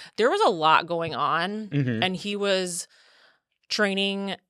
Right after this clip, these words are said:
Speaker 1: and changing into a more specialized unit,
Speaker 2: Mm.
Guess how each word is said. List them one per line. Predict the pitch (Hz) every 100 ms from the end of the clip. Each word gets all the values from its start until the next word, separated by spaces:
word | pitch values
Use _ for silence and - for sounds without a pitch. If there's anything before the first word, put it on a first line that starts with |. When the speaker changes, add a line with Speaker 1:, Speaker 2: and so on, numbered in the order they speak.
| _ _
Speaker 1:
and | 185 185 185
changing | 190 180 185
into | 180 180 180
a | 170
more | 170 170 175
specialized | - - 160 - 170 175 175 175 180 170 165 170 190
unit, | 185 170 165 175 185 202 - 202 _ 117
Speaker 2:
Mm. | 101